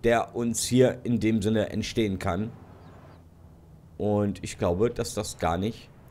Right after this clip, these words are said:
so schlecht ist. Was hast du denn? „Ich finde kaum einen Platz in diesem Zug.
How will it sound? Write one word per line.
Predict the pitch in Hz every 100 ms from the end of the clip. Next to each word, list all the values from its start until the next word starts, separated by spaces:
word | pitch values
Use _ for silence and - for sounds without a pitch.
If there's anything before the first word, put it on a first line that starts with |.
| - - - -
so | -
schlecht | 120 120
ist. | -
Was | 135 139
hast | 127
du | 110
denn? | 64 - - - -
„Ich | 220
finde | 269 302
kaum | - 311 330
einen | 349
Platz | 339 370 -
in | 311
diesem | 247 165 147
Zug. | 131 139 -